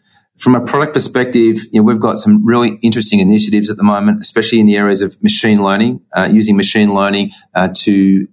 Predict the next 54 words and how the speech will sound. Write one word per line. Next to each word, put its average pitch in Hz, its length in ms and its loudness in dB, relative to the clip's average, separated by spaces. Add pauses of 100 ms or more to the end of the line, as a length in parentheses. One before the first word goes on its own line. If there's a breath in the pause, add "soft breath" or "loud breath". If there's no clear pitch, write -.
automate 107 480 0
processes 104 800 -2
and 92 240 -4
augment 104 580 0
decision 101 400 -2
making 98 320 0
as 92 100 0
best - 260 -6
we 190 80 -12
can. - 460 0 (380 loud breath)
Tied 117 320 -2
in 123 140 2
with 120 160 0
that 107 220 0
is 101 300 -2
some, - 180 0
uh, 90 560 -2
our 98 200 -2
advanced 104 440 -2
analytics 107 500 0
that 98 220 -4
we're 98 100 0
releasing 95 600 0
into 92 160 -2
the - 80 0
product - 400 -6
this - 260 0
year. 107 340 0 (360 loud breath)
Uh, 92 100 -2
this 127 200 -2
is 101 100 -4
very 113 200 0
much 104 280 0
about 92 240 -4
taking 101 320 -2
large 104 440 -2
volumes 101 360 -2
of 95 100 -2
data 95 200 0
and 92 120 -2
being 98 200 2
able 95 100 0
to - 80 -20
present 98 340 -2
it 95 60 2
in 95 100 2
that 92 200 -2 (180 loud breath)
decision 107 520 0
supporting 95 600 0
manner - 200 0
that 87 120 -4
I 90 80 -2
talked - 320 -4
about. 175 320 -2